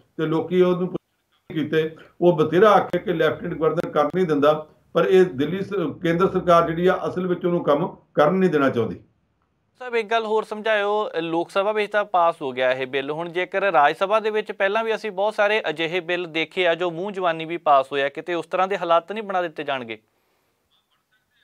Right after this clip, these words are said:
Speaker 1: ਬੰਦਿਆਂ ਤੋਂ ਇਹੋ ਜਿਹਾ ਰੌਲਾ ਪਵਾ ਦਿਓ। ਅੱਗੇ ਪਿਛਲੀ ਵਾਰੀ ਆ, ਜਦੋਂ ਕਿਸਾਨੀ ਵਾਲੇ ਬਿੱਲ ਹੈ,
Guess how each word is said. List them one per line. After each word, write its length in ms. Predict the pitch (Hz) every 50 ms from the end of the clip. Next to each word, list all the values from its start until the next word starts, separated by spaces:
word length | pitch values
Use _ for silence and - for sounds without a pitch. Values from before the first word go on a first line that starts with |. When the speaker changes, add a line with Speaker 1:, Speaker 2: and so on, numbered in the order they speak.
| _ _ _ _ _ _ _ _ _ _ _ _ _ 190
Speaker 1:
ਬੰਦਿਆਂ 300 | 170 180 185 180 196 202
ਤੋਂ 160 | 196 208 202
ਇਹੋ 100 | 196 202
ਜਿਹਾ 140 | 196 208 196
ਰੌਲਾ 220 | 170 156 156 175
ਪਵਾ 280 | 185 - - 185 185 180
ਦਿਓ। 360 | 160 180 196 196 208 208 - - _ _ _ - -
ਅੱਗੇ 200 | 117 113 156 185
ਪਿਛਲੀ 340 | 180 185 151 127 165 185 196
ਵਾਰੀ 260 | 196 196 190 202 202
ਆ, 80 | 202
ਜਦੋਂ 220 | 196 175 185 190 190
ਕਿਸਾਨੀ 420 | 185 - 151 127 143 135 147 175
ਵਾਲੇ 240 | 190 202 196 196 185
ਬਿੱਲ 220 | 135 151 156 -
ਹੈ, 320 | 170 147 131 - - -